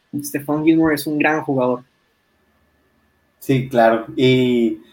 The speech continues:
Speaker 2: eh, bien, si, si bien, como mencionas, la velocidad ya no es su fuerte, pero aún sigue así teniendo esa capacidad de leer, esa capacidad de colocación brutal,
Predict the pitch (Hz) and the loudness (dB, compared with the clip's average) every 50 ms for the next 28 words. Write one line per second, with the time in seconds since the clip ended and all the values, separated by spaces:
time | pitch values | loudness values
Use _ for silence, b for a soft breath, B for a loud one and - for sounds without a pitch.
0 | b b b b b b _ _ _ _ _ _ _ _ 123 120 120 120 120 117 | b b b b b b _ _ _ _ _ _ _ _ -2 0 0 2 2 2
1 | 117 113 107 104 123 131 131 131 135 135 - - - - - 311 - - - - | 2 2 2 2 2 4 4 4 2 0 -4 -8 2 2 2 2 2 -2 -8 0
2 | - - - 302 302 311 339 349 339 302 - - - 135 135 131 131 127 135 147 | 0 4 6 6 8 8 6 6 4 0 -2 -2 -2 0 0 0 0 0 0 0
3 | 147 151 - 143 135 135 131 131 135 127 127 127 139 135 139 139 143 139 135 - | 0 0 2 0 0 0 0 -2 -2 -2 0 2 2 2 2 2 2 0 0 -2
4 | - 143 131 - - 139 131 131 135 135 143 - - - 156 139 127 117 113 113 | -6 -8 -8 -4 -2 0 0 0 2 0 0 -2 0 0 0 2 2 2 2 0
5 | B B B B B B B _ _ - 120 127 135 135 - - 160 170 165 165 | B B B B B B B _ _ -4 0 0 0 0 0 0 0 0 0 2
6 | 160 160 - - 147 135 135 143 156 156 - 170 - 151 - - 127 131 131 117 | 0 0 0 0 0 0 2 2 2 0 0 -2 -2 -2 -2 0 -2 -2 -2 -2
7 | 113 131 147 147 135 117 113 113 120 131 135 135 131 135 147 - - 139 - 139 | 0 2 2 2 2 2 2 2 2 2 2 2 0 -4 -4 -4 -2 -2 -2 -4
8 | 135 131 120 135 139 135 - 131 120 117 113 - 117 117 - - 127 135 139 135 | -2 0 0 0 0 0 0 0 0 0 -2 -6 -10 -10 -4 -2 2 2 4 4
9 | 135 127 104 - - _ _ _ - - 131 127 123 - 127 120 135 160 190 - | 4 2 0 -6 -12 _ _ _ -6 -2 -2 -2 0 2 4 4 4 4 2 0